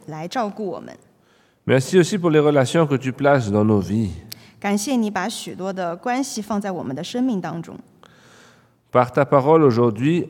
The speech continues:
Speaker 2: enseigne-nous bien à cultiver nos relations avec amour, sagesse et vérité.
Speaker 1: 今天求你借着你的话语来教导我们，使我们能够，呃，以爱、智慧和真理来好好培育我们的人际关系。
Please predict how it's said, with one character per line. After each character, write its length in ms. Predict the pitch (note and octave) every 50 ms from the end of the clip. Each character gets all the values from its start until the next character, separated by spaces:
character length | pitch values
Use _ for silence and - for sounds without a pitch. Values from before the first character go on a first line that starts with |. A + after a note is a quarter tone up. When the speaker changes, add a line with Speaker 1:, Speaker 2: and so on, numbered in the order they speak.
| -
Speaker 2:
enseigne-nous 720 | G2+ B2+ C3+ C#3 - F3 F3 F3+ E3+ D3+ - B2 C#3+ D3+ D#3+
bien 240 | C3 A#2+ C3 D3 D3
à 40 | C3+
cultiver 540 | - - C#3+ B2+ - C3 B2 B2 C#3+ D#3+
nos 120 | D#3 C3+ A#2+
relations 560 | A#2+ B2 A#2+ A#2+ A#2 A2+ A#2 - D3 D3 C#3
avec 300 | A#2+ G2+ G#2+ A2+ A2 -
amour, 440 | B2 A2+ A2+ A#2+ B2+ C3+ D3 D#3+ - - - - - - - - -
sagesse 600 | - - - G#2 F#2+ F#2+ A2 A2+ B2+ C3+ C3+ -
et 120 | A#2 G#2+ F#2
vérité. 500 | F#2+ F#2+ F#2+ G#2+ G2+ - - G#2+ F#2+ F#2+ F#2 - - - - - - _ _ - _ _ _ _ _ _ -
Speaker 1:
今 200 | - D4+ D#4+ D#4+
天 300 | D#4+ - D#4+ D#4 D4+ D#4
求 220 | - - A3 G#3+
你 160 | A#3+ B3+ G#3
借 200 | F#3+ C4 C#4 B3
着 380 | A#3+ - G3+ F#3+ F3 F3 F3 F3+ - - -
你 100 | F3+ F3
的 100 | F3+ F#3+
话 300 | - - F4 E4 D4+ C4
语 260 | G#3 F3+ D3+ - - - -
来 200 | - F3 E3+ E3
教 220 | F3 - C4 A3+ G#3
导 140 | F3+ E3 E3+
我 200 | F#3 F#3 D#3+ -
们， 200 | G#2+ G2 F2+ -
使 220 | G#3 - - - G#3+
我 140 | G#3+ A3 G3+
们 180 | F#3 E3+ E3+
能 180 | E3 D#3+ D#3+ E3+
够， 240 | - A3 G#3 F#3+ F#3 - - - - -
呃， 320 | - - C#3 A2+ G#2 F#2 F2
以 160 | F#3 F#3 F3+ F3+ -
爱、 260 | C4+ C#4+ C4+ A3 E3+
智 260 | G#3 - - - C#4+ C4
慧 160 | - B3+ A3+
和 180 | - - F#3+
真 320 | G3+ - D#4+ D#4+ D#4+ E4+ D#4
理 160 | A#3+ F3+ -
来 140 | - E3+ E3
好 240 | G#3 - - E3+ F3+
好 160 | G#3 - E3+
培 220 | C#3 - - E3+ F3
育 100 | F#3 G3+
我 140 | F#3 E3+
们 120 | - - D#3+
的 140 | E3+ D#3 D#3+
人 160 | E3 F3+ E3
际 140 | E3+ - D#3+
关 200 | - E3 D#3+ D#3+
系。 300 | - - - - -